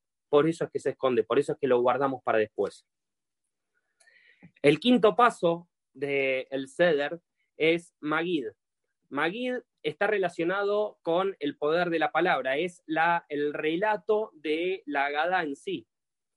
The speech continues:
Magid conecta además con los trece a-, eh, atributos de Rahamim, lo-, la-, las trece, eh, nombres de Hashem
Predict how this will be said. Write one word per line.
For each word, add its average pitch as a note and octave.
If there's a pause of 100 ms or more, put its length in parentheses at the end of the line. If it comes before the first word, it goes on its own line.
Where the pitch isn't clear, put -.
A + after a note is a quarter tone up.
(1040)
Magid F#3+
conecta F#3
además D#3 (100)
con E3+
los C#3
trece F#3
a-, D#3 (160)
eh, B2
atributos D3
de C#3
Rahamim, D3
lo-, A#2+
la-, A#2
las A2+
trece, D3+
eh, A2+
nombres D#3
de B2+
Hashem D#3+